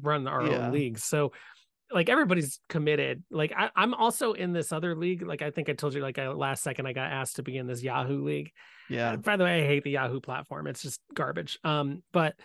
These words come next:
Speaker 1: uh, no, E S P N didn't pay me to say that 'cause I also think the E S P N platform's garbage. But,
Speaker 2: <laughs>
Speaker 1: um, the, y-, like,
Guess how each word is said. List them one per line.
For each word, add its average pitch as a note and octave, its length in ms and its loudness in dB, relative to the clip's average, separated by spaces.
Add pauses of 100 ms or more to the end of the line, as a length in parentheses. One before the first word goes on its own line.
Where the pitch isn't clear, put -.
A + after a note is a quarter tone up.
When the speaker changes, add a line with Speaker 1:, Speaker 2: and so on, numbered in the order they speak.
(400)
Speaker 1:
uh, D3 420 4 (1000)
no, D3+ 220 2
E D3+ 140 0
S D3 100 -2
P - 140 -4
N C#3 80 -4
didn't C3+ 220 -4
pay C#3+ 160 -2
me C3 140 -4
to B2+ 80 -4
say C3 180 -6
that B2 120 -6
'cause B2+ 100 -8
I C3+ 60 -4
also A#2+ 160 -4
think B2 160 -6
the C#3+ 160 -4
E B2 40 0
S A#2 120 -2
P B2+ 140 -6
N B2 160 -4 (200)
platform's C#3 440 -6
garbage. A#2+ 420 -6
But, D#3+ 160 2 (220)
Speaker 2:
<laughs> - 200 -4
Speaker 1:
um, D3 480 8 (540)
the, E3 340 6 (1500)
y-, G#3+ 160 0
like, F#3+ 280 4